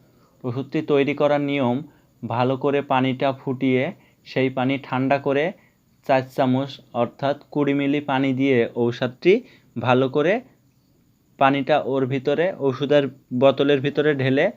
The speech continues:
সুন্দর করে ঝাঁকিয়ে নিয়ে ঔষধটি বানিয়ে নিতে হবে। ঔষধটি খেতে হবে সাত থেকে চোদ্দ দিন,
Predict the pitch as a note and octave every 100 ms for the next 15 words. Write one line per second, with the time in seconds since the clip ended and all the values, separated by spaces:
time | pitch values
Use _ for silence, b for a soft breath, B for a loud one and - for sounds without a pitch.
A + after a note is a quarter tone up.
0 | b b - D3 C#3+ C#3 D3+ D3 B2+ B2+
1 | B2+ D3 D3+ D3+ F3+ A3+ C#3 C#3 B2+ C#3
2 | - G#3 B3 B B - C3 C#3+ C#3+ C#3
3 | B2+ B2 G#2+ F2+ F2 - _ _ C3 B2+
4 | C#3 - D#3 - C3+ C#3+ C#3+ D3+ G#3 -
5 | C#3 C3+ - D3+ F3 E3+ E3+ C#3 C3 A2